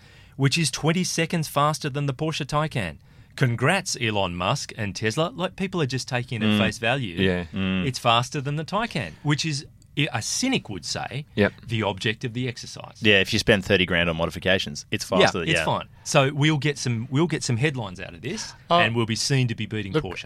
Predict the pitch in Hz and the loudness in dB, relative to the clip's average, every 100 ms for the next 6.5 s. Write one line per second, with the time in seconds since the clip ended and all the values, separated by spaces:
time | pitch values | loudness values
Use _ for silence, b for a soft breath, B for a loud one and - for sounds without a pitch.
0 | - 165 190 113 101 85 82 - 85 80 | -2 0 0 0 2 2 2 2 2 0
1 | 73 85 80 78 - 85 95 - 76 78 | 0 2 2 0 -6 -6 -6 -2 -2 0
2 | 76 - - 73 73 - 67 69 - 76 | -4 -6 -4 -2 -4 -4 -4 -4 -6 -4
3 | 73 - 67 - - - - - - 78 | -4 -4 -6 -8 -12 -14 -18 -16 -4 -2
4 | 76 69 90 92 87 92 - - - 80 | 0 -2 0 0 0 -4 -10 -8 0 4
5 | 247 202 - 196 208 - - - b b | 4 4 0 -2 -4 -10 -14 -16 b b
6 | 147 147 - 147 160 | 6 8 8 6 6